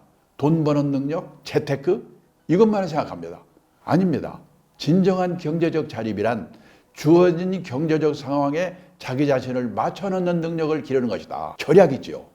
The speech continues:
그리고 또 하나 말씀드릴 것은 부족한 생활비 때문에도 그렇지만은 건강, 그리고 외로움, 이거에 대비하기 위해서라도 퇴직 후에 일자리를 갖는 게 중요합니다.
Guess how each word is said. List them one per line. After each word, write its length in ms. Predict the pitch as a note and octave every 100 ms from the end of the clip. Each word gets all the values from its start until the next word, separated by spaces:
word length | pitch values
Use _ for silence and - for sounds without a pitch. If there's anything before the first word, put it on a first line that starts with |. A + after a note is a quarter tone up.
| _
그리고 340 | - F#3 G#3 -
또 100 | F#3
하나 240 | G3 F#3+
말씀드릴 500 | F3 E3 E3+ D#3 C#3+
것은 380 | A2+ G2+ A2 D#2 -
부족한 500 | - D3+ F3+ F3+ F3
생활비 500 | D#3+ - F#3 F#3+ F3+
때문에도 400 | F3 E3+ D#3+ D3+
그렇지만은 680 | C3+ A2+ - F2+ F2 E3+ A3 - -
건강, 600 | - B2 D#3 D#3+ G#2 -
그리고 580 | - D#3 E3+ D#3 B2+ - -
외로움, 560 | G#2 D3+ F3+ D3+ G2 - _
이거에 460 | E3+ G3 G3 G3 F#3
대비하기 400 | D#3 F3+ E3+ D3+
위해서라도 680 | C3 A#2 F#2+ A2+ G#3 - _
퇴직 360 | - A3 F#3+
후에 380 | F3 F#3 F#3+ - -
일자리를 600 | C#3 F3 G#3 G3+ F#3 F#3
갖는 300 | D3 D#3 D#3+
게 320 | D3+ C#3+ - -
중요합니다. 640 | - B2+ G2 E2+ D2+ -